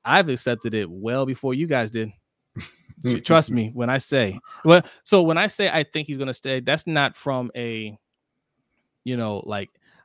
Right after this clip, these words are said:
Speaker 1: I, I, I, I don't believe he could possibly leave, right? I just, you know, I feel like, you know, they are gonna work it out. But trust me, I'm all good. I'm all the way good if he leaves, okay?
Speaker 2: <laughs>
Speaker 1: Because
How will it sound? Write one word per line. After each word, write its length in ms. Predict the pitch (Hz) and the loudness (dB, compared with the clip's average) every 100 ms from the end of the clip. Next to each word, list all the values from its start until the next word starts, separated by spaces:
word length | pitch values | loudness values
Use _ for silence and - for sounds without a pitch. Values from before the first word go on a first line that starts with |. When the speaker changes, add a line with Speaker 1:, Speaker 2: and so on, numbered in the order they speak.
| _ | _
Speaker 1:
I, 420 | 123 131 123 131 - | -2 0 0 -2 -2
I, 100 | 120 | -4
I, 60 | 127 - | -6 -4
I 140 | 123 | -6
don't 260 | 123 131 117 | -2 -4 -4
believe 360 | 117 120 120 107 101 - | -6 -4 -2 0 -2 -2
he 100 | 131 | -4
could 160 | 117 | -4
possibly 440 | - 113 107 101 98 | -2 -2 -2 -6 -6
leave, 320 | 98 98 - | -6 -6 -8
right? 280 | 92 92 - _ _ _ _ _ - | -8 -8 -10 _ _ _ _ _ -6
I 100 | 120 | -4
just, 300 | 117 117 - | -4 -6 -6
you 80 | |
know, 120 | 123 104 | -6 -4
I 100 | 113 | -6
feel 260 | - 139 | -2 -2
like, 340 | 131 120 113 _ _ | 2 0 -2 _ _
you 140 | 123 | -8
know, 280 | 104 90 95 - _ _ | -8 -8 -12 -18 _ _
they 120 | 131 | 0
are 160 | 110 123 | 2 0
gonna 140 | 117 | 0
work 220 | 107 104 | -4 -6
it 100 | 95 | -4
out. 260 | 110 92 90 _ _ _ _ _ | -2 -2 -4 _ _ _ _ _
But 280 | 165 123 85 _ _ _ _ | 6 6 4 _ _ _ _
trust 280 | - 135 - | 2 2 0
me, 240 | 92 - _ _ _ _ _ _ _ _ _ _ - - | -10 -14 _ _ _ _ _ _ _ _ _ _ -20 -4
I'm 220 | 113 107 - - | -2 -2 -4 0
all 240 | 117 110 | 2 2
good. 280 | 98 90 80 - | -2 -8 -8 -6
I'm 200 | 120 117 101 - | -2 0 -2 -2
all 180 | 120 120 | 2 4
the 60 | |
way 120 | 117 107 | 4 0
good 180 | 104 92 | -2 -4
if 80 | |
he 120 | - 92 | -6 -10
leaves, 320 | 87 85 - _ - _ - | -10 -14 -18 _ -20 _ -14
okay? 300 | - 92 92 | -8 -6 -6
Speaker 2:
<laughs> 260 | - - 95 | -10 -12 -10
Speaker 1:
Because 480 | 101 92 110 98 | -8 -2 -2 -2